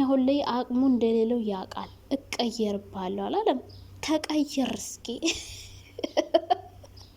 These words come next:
ልብ አይሞትም፣ ወንድ ልጅ ልብ አይሞትም። እየተቀጠቀጠ «እቀየርብሃለሁ፣ እቀየርብሃለሁ።» <laughs> በአስማት መሆን አለበት፣ በአስማት መሆን አለበት የምትቀየረው። እና ዳኒ ምን ያደርጋል መሰላችሁ?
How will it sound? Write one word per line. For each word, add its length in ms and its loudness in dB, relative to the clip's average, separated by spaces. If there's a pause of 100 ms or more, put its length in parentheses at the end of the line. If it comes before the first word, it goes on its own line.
(680)
ልብ 280 6
አይሞትም፣ 600 8
ወንድ 280 4
ልጅ 200 4
ልብ 260 0
አይሞትም። 440 2 (300)
እየተቀጠቀጠ 920 4
«እቀየርብሃለሁ፣ 1000 0
እቀየርብሃለሁ።» 880 2 (540)
<laughs> 480 -2 (640)
በአስማት 540 4
መሆን 260 4
አለበት፣ 500 0 (360)
በአስማት 520 2
መሆን 260 4
አለበት 440 2
የምትቀየረው። 840 0 (520)
እና 180 8 (440)
ዳኒ 300 6
ምን 160 6
ያደርጋል 520 2
መሰላችሁ? 600 -6